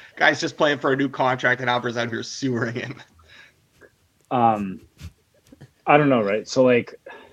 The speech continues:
Speaker 2: with what they need, I, I think the biggest thing you can kind of see happening was them going out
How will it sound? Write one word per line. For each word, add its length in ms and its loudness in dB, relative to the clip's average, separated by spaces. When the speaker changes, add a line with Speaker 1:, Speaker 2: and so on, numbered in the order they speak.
Speaker 2:
with 140 -2
what 200 4
they 160 8
need, 260 2
I, 260 -2
I 40 -4
think 260 -4
the 60 0
biggest 500 2
thing 260 -4
you 160 -8
can 160 -16
kind 340 -4
of 100 -10
see 280 -14
happening 540 -6
was 200 -8
them 240 -2
going 340 -2
out 300 -8